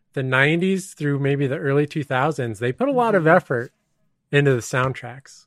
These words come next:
Speaker 2: Oh, yeah. Yeah.
Speaker 1: And, and just buying a soundtrack. Uh, Steph talks all the time about, like, "Oh, yeah, this song is on one of the American Pie soundtracks."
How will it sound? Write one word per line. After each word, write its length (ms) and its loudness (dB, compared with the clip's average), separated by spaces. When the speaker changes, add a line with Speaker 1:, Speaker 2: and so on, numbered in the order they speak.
Speaker 2:
Oh, 200 -8
yeah. 280 -12
Yeah. 160 -10
Speaker 1:
And, 160 -8
and 180 -6
just 220 -6
buying 280 2
a 40 0
soundtrack. 640 -6
Uh, 160 -8
Steph 400 0
talks 300 -4
all 180 4
the 80 -2
time 240 -8
about, 320 -6
like, 320 -6
"Oh, 80 4
yeah, 160 6
this 180 -4
song 240 -4
is 80 -4
on 180 -4
one 120 -2
of 80 -4
the 60 -2
American 380 -4
Pie 200 -6
soundtracks." 760 -14